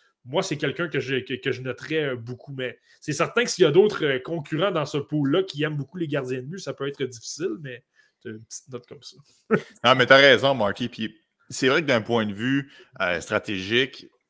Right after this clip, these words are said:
Speaker 2: d'avoir un jeune joueur qui tombe joueur autonome sans compensation du moment que le contrat se termine, c'est peut-être pas le, le meilleur des, euh, des mouvements parce que tu te dis, « Ouais, OK, c'est parce que là, on se tire un peu dans le pied dans quelques années. »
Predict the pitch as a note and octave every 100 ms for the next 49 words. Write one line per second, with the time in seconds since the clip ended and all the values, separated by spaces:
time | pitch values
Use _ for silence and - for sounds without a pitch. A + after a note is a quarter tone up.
0 | _ A2+ G#2+ G2 A#2+ B2+ A#2+ G#2+ G#2 G2+
1 | A2 B2 A2 B2 C3 B2 - A#2 A#2+ G#2+
2 | G2+ A#2 A#2 G#2+ A2+ A#2+ - A#2+ A#2 G#2+
3 | - G2+ - F2+ - B2 B2+ - - -
4 | A2+ A2 G#2+ B2+ A2 - G2+ G#2 - -
5 | B1+ A2+ A#2+ - F#2 - F#2 - C3+ A#2
6 | F#2+ F2+ F#2 G#2 G#2+ A2+ A#2 G2+ G2 F#2+
7 | F2 - - _ - F2 G2+ G#2 G2 G2
8 | C3+ G#2 - G2 - F3 G2 G2 F#2 D#2
9 | - A#2 G2 F#2 - G#2 G2+ - A2+ G#2
10 | F#2+ B2 G#2 E2+ A#2+ G2+ F#2+ G#2 F#2 F#2
11 | F#2+ D3+